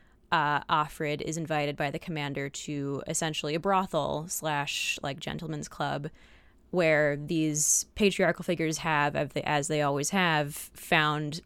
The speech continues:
loopholes in their own sort of strictures so that they can enjoy themselves and sort of have all the joy in life to themselves, again, at the, at the expense of women. But Offred's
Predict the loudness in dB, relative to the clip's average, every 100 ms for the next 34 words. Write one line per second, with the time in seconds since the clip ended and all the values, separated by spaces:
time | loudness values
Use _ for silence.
0 | -8 -2 0 0 0 0 0 0 -2 -2
1 | -2 -2 -2 -4 -4 -2 -4 -6 -12 -20
2 | -20 -18 -8 -2 0 0 0 0 0 0
3 | 0 0 0 0 0 0 0 -2 -4 -6
4 | -4 0 4 4 2 -2 -2 -4 -6 -6
5 | -8 -8 -10 -14 -18 -20 -20 -18 -6 0
6 | 2 2 0 -10 -8 2 4 4 2 -2
7 | -2 0 2 2 2 0 0 0 -2 -2
8 | -2 0 0 2 2 0 2 2 0 -4
9 | -4 -4 -4 -4 -6 -6 -6 -6 -4 -4
10 | -2 -2 0 -4 -6 -10 -20 -20 _ _
11 | _ 0 2 4 2 -2 _ -20 -20 -20
12 | -20 -20 -20 0 4 4 6 6 6 2
13 | 0